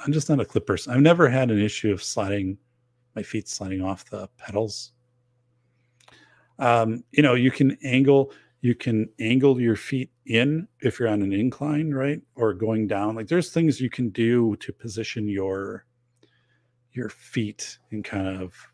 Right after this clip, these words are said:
uh, the wedge of the shoes to, to keep traction so you don't slide off. So I don't know. This is all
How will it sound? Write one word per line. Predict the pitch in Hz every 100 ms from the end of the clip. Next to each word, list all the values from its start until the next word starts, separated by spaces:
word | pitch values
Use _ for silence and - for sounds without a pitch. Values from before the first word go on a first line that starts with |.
| _ -
uh, | 117 107 117
the | 113
wedge | 107 113 107
of | 110
the | 104
shoes | - 120 107 104 -
to, | - 101 95 95 92 _ -
to | -
keep | - 110
traction | - 101 95 - - 98 90 - _ _ _ _ -
so | -
you |
don't | 101 101
slide | - - 95 92
off. | 95 95 -
So | - - 95 101 _ _ _ _ _ _ _ _ _ - _ _
I | 170 170
don't | 135
know. | 135
This | 135
is | 123
all | 127 113